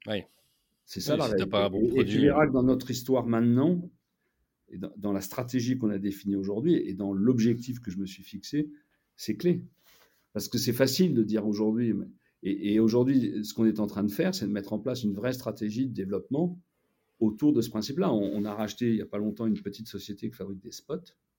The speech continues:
Speaker 2: et on va, on va déployer la même chose. Elle fait des spots en France. Je veux dire, et quand
Speaker 1: Hmm.
Speaker 2: tu vois les produits qu'elle fait à côté de, de ce qu'on essaye de nous vendre parfois, tu te dis, « Mais putain ».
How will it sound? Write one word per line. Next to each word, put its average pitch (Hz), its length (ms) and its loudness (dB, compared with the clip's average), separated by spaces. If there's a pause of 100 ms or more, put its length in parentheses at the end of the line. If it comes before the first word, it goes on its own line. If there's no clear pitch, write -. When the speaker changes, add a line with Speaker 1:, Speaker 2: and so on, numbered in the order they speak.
(720)
Speaker 2:
et 104 80 0
on 101 100 0
va, 101 220 -4
on 104 60 -4
va 98 120 -2
déployer 104 340 -2
la 104 60 0
même 107 120 0
chose. 170 200 0
Elle - 80 -4
fait 98 120 -8
des 95 100 -6
spots 147 260 -4
en 131 80 -2
France. - 480 -6
Je 98 80 -18
veux 95 60 -10
dire, 92 160 -14 (100)
et 113 40 -8
quand 104 180 -2
Speaker 1:
Hmm. 90 40 -6
Speaker 2:
tu 85 140 -10
vois 120 120 2
les 110 100 4
produits 107 320 0
qu'elle 110 220 -2
fait 123 280 0
à - 80 -2
côté 117 380 -2
de, 101 240 -4 (440)
de 98 40 -14
ce - 80 -12
qu'on 104 160 -2
essaye 107 240 -2
de 101 80 0
nous 104 140 0
vendre 101 200 0
parfois, 170 440 -2
tu - 120 -10
te - 60 -18
dis, « - 180 -16
Mais - 60 -20
putain ». 76 320 -16